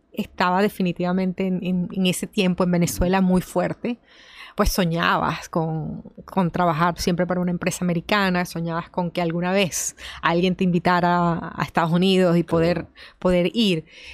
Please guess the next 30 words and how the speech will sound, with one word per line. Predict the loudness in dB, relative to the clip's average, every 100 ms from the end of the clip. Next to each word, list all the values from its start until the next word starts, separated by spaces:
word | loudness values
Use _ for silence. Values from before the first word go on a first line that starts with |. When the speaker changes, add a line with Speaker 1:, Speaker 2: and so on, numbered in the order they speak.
| -20 -20 -6
Speaker 1:
Lo | 0 2
que | 2
me | 2
preguntas | 2 0 2 2
de | 4
la, | 2 2
la | 2
relación | 2 2 0 0 0 2 2
de | 2
la, | 2 0 0
de | 0
las | 0
empresas, | -2 -2 0 0 0 0
yo | 0
creo | 0 0
que | 2 2 2 0 _ _ _ _ -14
yo | -14 -14 -16 -8 -4 0 2
no | 4
he | 2
vivido | 2 2 4
la | 4 2
Venezuela | 0 -2 -2 -2 -2
s-, | -4 -8 -14 -20 -20
de | -6 0 2
hoy | 2 2
en | 0
día, | 0 0 -2 -8
Speaker 2:
Ujú. | -10 -10 -10 -8
Speaker 1:
en | -6 -4
donde | -2 -2 -2 -4